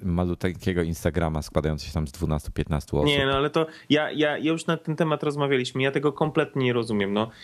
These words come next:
Speaker 2: Jest Kodak, który po prostu, e, Kodak to jest fotografia, tak? Fotografia to jest Kodak, to jest coś, to jest firma, która stworzyła fotografię, no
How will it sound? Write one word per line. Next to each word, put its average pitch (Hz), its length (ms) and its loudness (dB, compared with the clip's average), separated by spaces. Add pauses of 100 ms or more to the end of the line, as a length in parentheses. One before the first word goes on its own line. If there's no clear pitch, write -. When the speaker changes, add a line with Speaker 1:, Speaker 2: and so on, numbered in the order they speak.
(140)
Speaker 2:
Jest - 260 2
Kodak, 147 480 0
który 131 260 2
po 127 140 -4
prostu, 127 680 2 (340)
e, 113 600 2 (400)
Kodak 165 360 2
to 147 80 0
jest - 120 -2
fotografia, 117 540 0
tak? 120 220 -2
Fotografia 139 540 0
to 131 100 -2
jest - 140 -6
Kodak, 98 320 0
to - 80 -2
jest 113 200 -6 (200)
coś, 165 440 0
to - 300 -20
jest 117 200 -2
firma, 147 340 2
która 135 360 0
stworzyła 135 500 0
fotografię, 117 640 -2
no 95 180 0